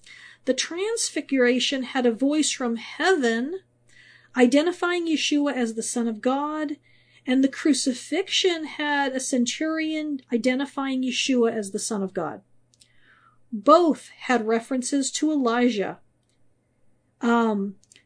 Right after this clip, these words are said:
at the Transfiguration, Elijah was there, and at the crucifixion, they thought he was calling out to Elijah.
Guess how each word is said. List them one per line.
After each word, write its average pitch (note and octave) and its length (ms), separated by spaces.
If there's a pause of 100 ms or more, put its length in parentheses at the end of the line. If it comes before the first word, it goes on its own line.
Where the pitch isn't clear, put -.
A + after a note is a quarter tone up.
(160)
at B3 120
the B3 80
Transfiguration, D4+ 1200
Elijah C4+ 600
was B3 240
there, A3+ 240
and A#3 180
at A#3 120
the A#3+ 60
crucifixion, C4+ 1000
they B3 140
thought D4 440
he D#4 160
was D4+ 200
calling C4 540 (180)
out E4+ 320
to D4+ 200
Elijah. F#3+ 760